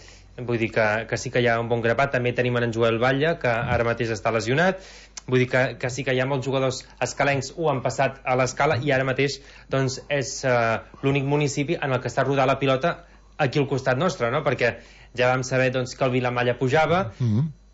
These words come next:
Speaker 1: a tercera, per tant serà rival de l'Escala B, i ara falta saber si finalment el Bellcaire jugarà contra l'Escala, és a dir, si es quedarà a la tercera o si anirà directament a la segona catalana. De moment no,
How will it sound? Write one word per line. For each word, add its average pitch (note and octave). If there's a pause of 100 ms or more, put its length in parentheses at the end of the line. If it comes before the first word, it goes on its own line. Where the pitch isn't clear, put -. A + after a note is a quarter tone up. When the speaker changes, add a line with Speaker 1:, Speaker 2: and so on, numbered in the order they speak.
(420)
Speaker 1:
a A2
tercera, D3
per A2+
tant A2+
serà A#2
rival A#2
de A2+
l'Escala B2
B, D#3
i C#3+
ara C3
falta C#3 (120)
saber C#3
si D#3
finalment C#3+
el C#3
Bellcaire C#3+
jugarà C3+ (380)
contra D3+
l'Escala, D3
és C3
a C3
dir, A#2 (120)
si -
es B2
quedarà C3 (380)
a C3+
la A#2+
tercera F3 (180)
o F3
si F3+ (240)
anirà D3
directament C#3 (380)
a B2+
la C3
segona B2+
catalana. C3+ (260)
De B2+
moment E3+
no, D3